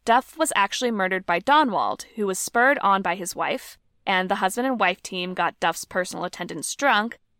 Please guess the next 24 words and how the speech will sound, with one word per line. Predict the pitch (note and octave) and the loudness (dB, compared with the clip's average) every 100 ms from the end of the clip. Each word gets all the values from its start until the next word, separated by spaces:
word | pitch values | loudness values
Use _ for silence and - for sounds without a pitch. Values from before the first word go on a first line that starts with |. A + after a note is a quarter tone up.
| - | -4
then | G#3 G3 G#3 | -2 0 -2
blamed | F#3+ F3 D#3 | -4 -4 -4
them | F3+ F#3 | -8 -10
for | - | -6
the | A3 | -2
murder, | B3+ C#4+ C#3 G2+ - _ _ | 2 2 0 -4 -10 _ _
with | A3 G#3+ - | -2 0 4
Donwald | F#3+ G3 G3 G3 - | 4 6 4 4 2
killing | C4 B3 B3+ | 0 2 2
the | C#4 | 0
attendants | - F#3 F3+ F3+ - | -2 -2 -2 -2 -4
in | |
a | F#3 | -6
false | - G#3 G#3 - | 2 4 4 0
fit | G#3 | -4
of | G3 | -2
rage | F3 D3 C#3+ - | -2 -2 -4 -4
at | F3+ | -4
discovering | - - E3 E3 E3 F3 G3 | -4 -4 -2 -2 -4 -6 -4
Duff's | E3 C#3+ - - - | -4 -4 -8 -10 -8
murder. | F#3 C#3+ - - _ _ _ _ _ _ _ _ _ - | -6 -6 -8 -14 _ _ _ _ _ _ _ _ _ 0
Another | A3+ D#4+ F4 | 2 2 0
king, | A3+ F3 G3+ - _ | 0 -2 -2 -8 _
Kenneth, | - C4+ F#3+ F3 - | -2 0 2 0 -6